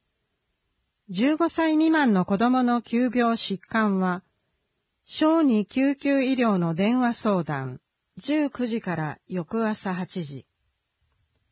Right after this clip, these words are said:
電話、シャープ八零零零。携帯電話、プッシュ回線。または、電話、零八三九二一の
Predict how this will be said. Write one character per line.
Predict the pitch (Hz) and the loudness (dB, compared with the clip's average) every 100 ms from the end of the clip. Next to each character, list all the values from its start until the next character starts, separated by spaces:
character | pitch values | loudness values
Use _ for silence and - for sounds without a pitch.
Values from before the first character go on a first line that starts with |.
| _ _ | _ _
電 | 220 269 269 | -2 0 2
話、 | 247 233 - _ _ | 2 0 -4 _ _
シ | - - | -10 0
ャ | 330 | 0
ー | 302 | 0
プ | - 165 - _ | -2 -4 -4 _
八 | _ - 214 - 294 | _ -6 -4 -2 -2
零 | 302 240 151 | 0 0 -2
零 | 196 214 208 | -2 -2 0
零。 | 190 151 139 - _ _ _ _ _ _ | -2 -2 -6 -14 _ _ _ _ _ _
携 | - 220 226 | -6 -4 -2
帯 | 240 220 | -2 0
電 | 214 196 | 0 0
話、 | 147 139 - - | 0 -4 -10 -8
プ | |
ッ | 175 | -6
シ | - 214 | -6 -6
ュ | |
回 | 202 170 | -4 -4
線。 | 151 151 127 - _ _ _ _ _ _ _ | -4 -10 -12 -16 _ _ _ _ _ _ _
ま | 214 226 | -4 -2
た | 294 285 | 0 2
は、 | 220 190 - _ | 2 0 -4 _
電 | 190 240 269 269 | -4 0 0 2
話、 | 247 240 - _ _ _ - | 2 0 -6 _ _ _ -2
零 | 240 311 | 0 0
八 | 311 311 | 0 -4
三 | - 233 208 151 185 _ | -4 0 0 0 -6 _
九 | - 269 311 | -4 0 2
二 | 311 294 202 180 | 2 2 0 -2
一 | - 220 | -2 -2
の | 170 160 | 0 -2